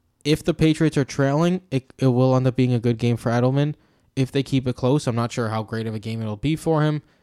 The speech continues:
That's how the Patriots have ran their offense so far this season. I'm not interested really in N'Keal Harry, who just had a bad game. Four targets, hardly did anything.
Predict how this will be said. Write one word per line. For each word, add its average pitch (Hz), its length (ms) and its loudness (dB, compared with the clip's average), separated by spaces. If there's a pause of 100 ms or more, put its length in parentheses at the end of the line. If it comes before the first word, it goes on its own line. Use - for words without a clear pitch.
(380)
That's 120 240 -4
how 123 160 0
the 113 180 -2 (100)
Patriots 123 380 -4
have 113 320 -4 (120)
ran 117 200 -4
their 110 120 -4
offense 113 360 -2
so 117 140 -2
far 107 240 -4
this 104 140 -8
season. 156 420 0 (360)
I'm 123 120 -4
not 135 180 2
interested 131 400 -2
really 127 360 0
in 117 100 -6
N'Keal 120 360 -2
Harry, 131 460 0 (120)
who 127 120 -6
just 120 160 -8
had 117 240 -6 (460)
a 120 80 -8
bad 113 300 -2
game. 113 320 -4
Four 120 240 -4
targets, 117 400 -4
hardly 113 260 -2
did 107 160 -4
anything. 117 500 -4